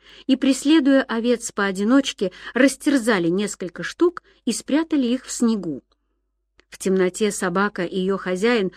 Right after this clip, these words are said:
с трудом собрали уцелевших овец. На следующее утро они убедились, что четыре овцы из стада были загнаны далеко и убиты, а шакалы устроили себе ночью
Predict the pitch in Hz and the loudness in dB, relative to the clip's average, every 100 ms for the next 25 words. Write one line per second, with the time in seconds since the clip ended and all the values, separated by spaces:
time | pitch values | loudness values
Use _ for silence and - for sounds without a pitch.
0 | - - - - 180 170 180 277 285 - | -14 -18 -16 -6 -4 0 2 2 2 0
1 | 196 180 202 240 220 196 - 170 196 - | -2 0 0 -2 -4 -8 -6 -2 -2 -4
2 | 202 - 185 175 151 - - _ _ _ | -8 -4 0 0 -2 -8 -16 _ _ _
3 | _ - 185 190 233 220 214 208 220 202 | _ -2 0 2 2 2 0 -2 -2 -2
4 | 202 240 277 _ _ - - 226 262 285 | -2 -4 -6 _ _ -20 -6 2 6 6
5 | 233 240 247 233 226 - - 214 - 214 | 4 0 0 0 -2 -6 -6 -6 -4 -2
6 | 220 185 180 - - 320 302 208 - - | 0 0 -4 -6 0 2 2 -8 -8 -4
7 | 165 156 156 _ _ _ _ - 269 208 | -4 -4 -12 _ _ _ _ 2 4 4
8 | 240 254 220 220 220 202 196 196 - 170 | 2 2 0 -2 -2 0 0 -2 -2 0
9 | 156 - _ _ 285 277 226 180 160 - | 0 -4 _ _ 0 2 2 -4 -8 -6
10 | 156 - _ - - 190 208 185 302 294 | -8 -8 _ -8 -4 -2 -4 -2 0 0
11 | 214 185 - 185 170 170 - 180 180 175 | 0 -4 -6 -2 -2 -2 -4 -4 0 0
12 | 147 - 147 | -2 -6 -12